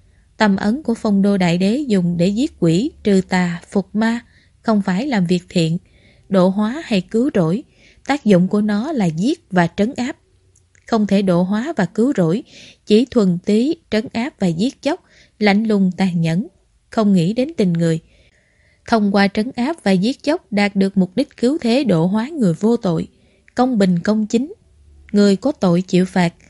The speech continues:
người tốt đi vào luân hồi, kẻ ác không được xá tội. Đó là trật tự thế gian, thiện ác có báo, nhân quả luân hồi. Trần Dương mở mắt, kim quang hơi nhạt,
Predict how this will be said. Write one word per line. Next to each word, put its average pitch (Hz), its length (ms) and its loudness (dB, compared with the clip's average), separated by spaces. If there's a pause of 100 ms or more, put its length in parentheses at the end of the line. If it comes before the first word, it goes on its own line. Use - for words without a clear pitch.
(460)
người 196 160 4
tốt 233 440 -2
đi 208 240 2
vào 190 200 2
luân 233 220 2
hồi, 180 260 2 (420)
kẻ 175 140 2
ác 247 320 -4
không 226 200 0
được 190 140 2
xá 247 320 -6
tội. 170 280 -2 (400)
Đó 196 220 0
là 240 140 0 (100)
trật 170 220 0
tự 165 240 0
thế 240 240 0
gian, 214 220 0 (360)
thiện 180 320 2
ác 240 220 -4
có 254 160 -6
báo, 247 320 -4 (360)
nhân 196 360 2
quả 170 280 0
luân 240 300 0
hồi. 180 280 2 (920)
Trần 190 260 4
Dương 202 260 4
mở 175 180 2
mắt, 277 220 -8 (380)
kim 254 240 0
quang 240 260 0
hơi 233 280 -2
nhạt, 175 220 0